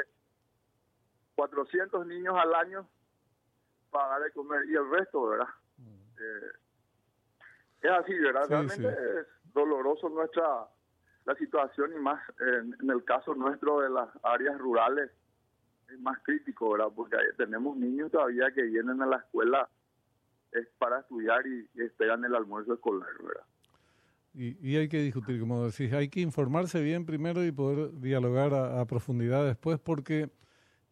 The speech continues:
Speaker 2: inclusive si bien es cierto que centralizando es más fácil aplicar mecanismos de control para que se ejecuten en forma los proyectos, no es menos cierto que si esos mecanismos de control son eficaces,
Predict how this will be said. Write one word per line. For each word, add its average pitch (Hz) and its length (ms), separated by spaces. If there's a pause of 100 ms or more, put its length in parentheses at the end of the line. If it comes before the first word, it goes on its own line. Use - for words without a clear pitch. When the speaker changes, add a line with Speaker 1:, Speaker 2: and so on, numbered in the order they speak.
Speaker 2:
inclusive 165 580
si 151 140
bien 165 180
es 165 80
cierto 160 440
que 147 280
centralizando 143 720
es 117 80
más 135 160
fácil 143 480 (400)
aplicar 139 500
mecanismos 139 760
de 139 120
control 131 720 (380)
para 123 200
que 120 120
se 127 120
ejecuten 143 800 (360)
en 123 160
forma 139 360
los 143 160
proyectos, 135 520
no 143 160
es 180 80
menos 190 260
cierto 165 360
que 151 120
si 147 160
esos 165 240
mecanismos 160 640
de 170 60
control 147 380
son 160 180
eficaces, 170 640